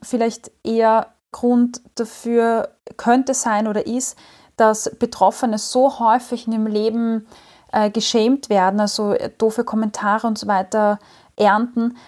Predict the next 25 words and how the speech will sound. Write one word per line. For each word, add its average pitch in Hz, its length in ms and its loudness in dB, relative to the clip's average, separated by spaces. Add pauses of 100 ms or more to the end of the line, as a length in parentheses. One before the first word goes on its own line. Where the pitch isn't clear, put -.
(120)
dass 220 200 2
das 220 220 0
einen, 208 420 0 (440)
einen 202 560 -2
massiven 247 480 0
Effekt 214 460 -2
hat 214 300 -4
auf 208 500 2 (480)
den 233 100 0
Selbstwert - 880 -2
oder 202 240 -2
die, 208 400 -2 (1040)
äh, 202 140 0
Selbstüberzeugung, 214 1120 0
dass 190 160 -4
ich, - 260 -8 (100)
dass - 420 -6 (100)
zum - 140 -4
Beispiel, 208 200 -4
wenn 220 100 0
ich 208 120 -6
mehrgewichtig 220 640 0
bin, 220 240 0 (320)
mir 220 140 2
denk, 202 340 0